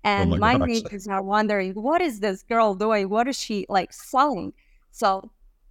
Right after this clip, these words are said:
Speaker 1: all of my neighbors, literally from, at that time, I was also a single mother. So a lot of my neighbors started coming and pull, pulling all these boxes in my apartment. And my living room was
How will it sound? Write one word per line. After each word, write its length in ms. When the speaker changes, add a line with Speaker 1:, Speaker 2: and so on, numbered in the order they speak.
Speaker 1:
all 260
of 80
my 200
neighbors, 760
literally 520
from, 320
at 120
that 160
time, 220
I 80
was 120
also 280
a 80
single 380
mother. 460
So 360
a 100
lot 240
of 60
my 160
neighbors 400
started 360
coming 480
and 220
pull, 260
pulling 340
all 200
these 260
boxes 560
in 140
my 140
apartment. 760
And 200
my 160
living 480
room 300
was 240